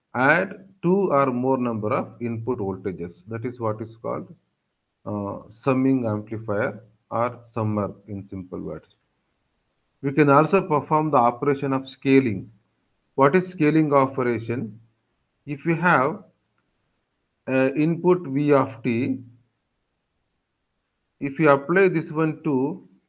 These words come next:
an amplifier circuitry, and if the output is given by V naught of t is equal to A multiplied by input V of t,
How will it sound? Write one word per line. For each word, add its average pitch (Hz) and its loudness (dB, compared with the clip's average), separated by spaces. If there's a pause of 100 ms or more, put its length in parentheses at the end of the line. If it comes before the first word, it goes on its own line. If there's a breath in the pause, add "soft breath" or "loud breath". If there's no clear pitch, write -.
(260)
an 123 -2
amplifier 131 0
circuitry, 113 -4 (1080)
and 131 -4
if 135 -4
the 135 4
output 139 2 (340)
is 123 -4
given 120 -2
by 113 0 (1040)
V 151 -2
naught 135 0
of 131 -4
t 117 -4 (1300)
is 120 -10
equal 120 -2
to 113 -6
A 165 0
multiplied 117 -4
by 147 -2 (580)
input 120 -2 (100)
V 117 -2
of 101 -4
t, - -4